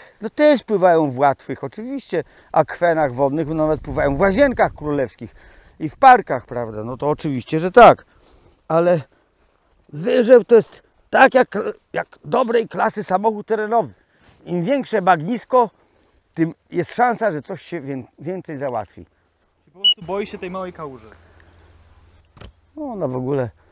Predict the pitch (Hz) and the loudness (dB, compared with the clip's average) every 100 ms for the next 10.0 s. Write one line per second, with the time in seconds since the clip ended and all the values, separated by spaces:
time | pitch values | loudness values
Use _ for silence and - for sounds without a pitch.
0 | _ _ _ _ - 131 - 147 - 156 | _ _ _ _ -8 -8 -6 -8 -4 -6
1 | 117 127 131 131 120 120 123 151 127 - | -6 -6 -6 -6 -6 -6 -4 -4 -6 -8
2 | 127 120 117 120 131 123 - 113 113 104 | -8 -8 -8 -8 -10 -10 -8 -8 -8 -8
3 | 110 - _ _ _ _ _ _ _ 139 | -14 -16 _ _ _ _ _ _ _ -6
4 | 127 143 151 - 139 139 139 127 127 131 | -4 -4 -6 -4 -4 -4 -6 -6 -4 -4
5 | 120 123 - 160 135 107 107 101 101 95 | -4 -8 -2 -2 -2 -6 -12 -10 -8 -10
6 | 82 _ _ _ _ _ _ _ _ _ | -14 _ _ _ _ _ _ _ _ _
7 | _ _ _ _ - - - - 120 147 | _ _ _ _ -20 -20 -16 -8 2 2
8 | 123 151 - 151 120 156 120 - 170 165 | 2 -4 -2 -2 2 0 -2 2 6 6
9 | 156 139 156 135 156 160 143 135 156 | 4 -2 -2 0 0 0 0 -2 -2